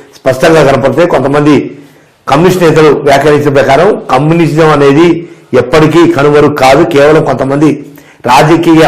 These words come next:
అవకాశాల కోసం పార్టీలు మారుతున్నారు తప్ప క్షేత్రస్థాయిలలో కమ్యూనిస్టు పార్టీ కంచుకోట ఇంకా కదలనిచ్చే పరిస్థితి లేదు. ఎవరు కూడా కంచుకోటని బద్దలు చేయలేరు. కేవలం కొంత ఒడిదుడుకులు ఉంటాయి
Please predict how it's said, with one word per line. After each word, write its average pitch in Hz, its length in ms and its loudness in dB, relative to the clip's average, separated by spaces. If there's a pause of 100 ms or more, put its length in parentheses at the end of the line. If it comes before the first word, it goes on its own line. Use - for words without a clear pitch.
అవకాశాల 143 520 2 (120)
కోసం 143 260 0 (480)
పార్టీలు 147 380 0
మారుతున్నారు 131 360 0
తప్ప 135 160 -2 (720)
క్షేత్రస్థాయిలలో 147 800 2 (100)
కమ్యూనిస్టు 143 460 -2
పార్టీ 143 260 0 (500)
కంచుకోట 143 420 0 (480)
ఇంకా 131 160 -2 (120)
కదలనిచ్చే 143 520 0
పరిస్థితి 131 300 -4
లేదు. 135 160 2 (480)
ఎవరు 156 260 2
కూడా 156 100 4 (140)
కంచుకోటని 139 500 -2
బద్దలు 135 280 0
చేయలేరు. 131 300 0 (540)
కేవలం 156 360 2
కొంత 139 180 -2 (640)
ఒడిదుడుకులు 156 420 2
ఉంటాయి 143 220 2